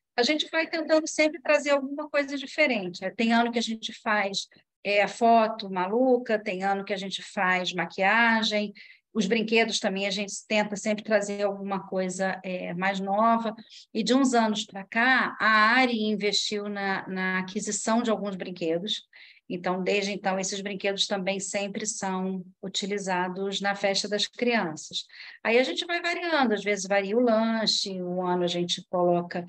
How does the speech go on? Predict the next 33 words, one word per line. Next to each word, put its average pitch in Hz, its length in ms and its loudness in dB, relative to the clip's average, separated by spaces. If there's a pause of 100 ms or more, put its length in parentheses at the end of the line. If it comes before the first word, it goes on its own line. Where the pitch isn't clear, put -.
(340)
um, 180 320 -4
um 170 40 -2
sorvete, 208 680 2
no 175 160 0
outro 175 220 -2
ano 175 220 0
a 170 40 -2
gente 165 240 -8
traz 170 220 -4
um 160 100 -10
bolo, 196 540 0
e 180 80 0
a 175 40 0
gente 180 240 -6
vai 208 160 2
tentando 226 460 0
variar, 220 580 2 (520)
é, 185 260 -2
na 185 180 -2
medida 196 320 -4
do 202 140 -10
possível, 240 640 -2
pra 277 160 -4
não 285 80 -4
ficar 302 180 0
sempre, 277 640 0
sempre 233 380 -2
a 240 40 -2
mesma 247 360 0
coisa, 156 400 -6
né? 196 220 -4 (420)
Todo 254 360 8
ano 202 300 2